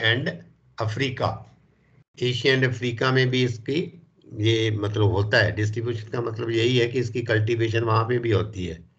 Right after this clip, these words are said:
Asia and Africa। और then comings to the countries, कि किस किस country में ये, म, इसकी cultivation होती है। तो country में आएगा India,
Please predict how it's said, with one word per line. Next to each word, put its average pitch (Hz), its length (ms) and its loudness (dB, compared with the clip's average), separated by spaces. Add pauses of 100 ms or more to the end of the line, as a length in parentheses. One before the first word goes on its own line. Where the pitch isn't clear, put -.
(580)
Asia 131 540 4
and 170 160 -4 (260)
Africa। 107 480 -2 (720)
और 104 340 4 (580)
then 123 300 2
comings 151 360 -2 (160)
to 139 80 -4
the 131 160 -8
countries, 135 520 0 (680)
कि 127 80 -10
किस - 300 0
किस 170 160 0
country 127 440 2
में 165 260 4
ये, 147 260 4
म, 117 200 -2 (340)
इसकी 107 280 -6
cultivation 117 600 0
होती 117 360 0
है। 135 80 -4
तो - 120 -8
country 113 380 2
में 131 140 4
आएगा 120 640 2 (480)
India, 123 560 4